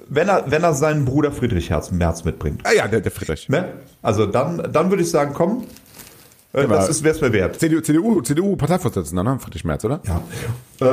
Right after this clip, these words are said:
Speaker 1: Äh, äh, ja, nee, wird er zum dritten Mal nicht, nee, oder zum vierten Mal
Speaker 2: Ach,
Speaker 1: nicht?
Speaker 2: wird er nicht?
Speaker 1: Keine Ahnung. Nee, wird er nicht, wird er nicht. Das wird der, äh, Röttgen, wird das.
Speaker 2: Ach, der Röttgen.
Speaker 1: Ja,
Speaker 2: Der
Speaker 1: der
Speaker 2: Nobby,
Speaker 1: das,
Speaker 2: der Nobby.
Speaker 1: das, das ist schon durch. Ähm, ähm, von daher alles in Ordnung.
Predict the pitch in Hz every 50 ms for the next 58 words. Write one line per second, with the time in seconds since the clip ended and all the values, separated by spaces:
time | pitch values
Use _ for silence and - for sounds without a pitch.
0 | 139 - - - - - - _ - 175 151 - - - 160 156 139 131 131 135
1 | 143 139 113 104 117 127 120 143 139 131 131 - 135 117 117 139 - - 123 120
2 | 117 117 123 113 - - 101 92 - - 113 104 - 113 107 - - 131 131 131
3 | 151 165 175 170 190 190 196 196 190 190 202 160 - - - - - - - -
4 | - - - - _ _ - 98 95 98 92 80 78 80 78 71 - 85 80 -
5 | - 90 90 87 82 - 101 92 - 117 123 123 131 117 113 110 110 - - 98
6 | 95 107 107 - - 87 76 73 87 80 80 - - - - _ 120 117 - 98
7 | - 80 - - - - - _ - - - _ - _ - - 90 90 98 92
8 | 95 95 98 85 92 80 80 85 90 92 98 95 92 85 76 - - _ _ -
9 | 113 113 - - - - - 120 113 123 147 - - 127 113 98 113 117 123 139
10 | 147 151 - - 123 117 113 113 117 113 113 113 113 - - - - - - -
11 | - - - - _ - 113 107 107 107 107 107 107 104 104 101 98 98 - 107
12 | 98 95 98 98 101 101 101 101 101 - 98 101 101 98 90 85 87 92 104 -
13 | - 92 90 107 117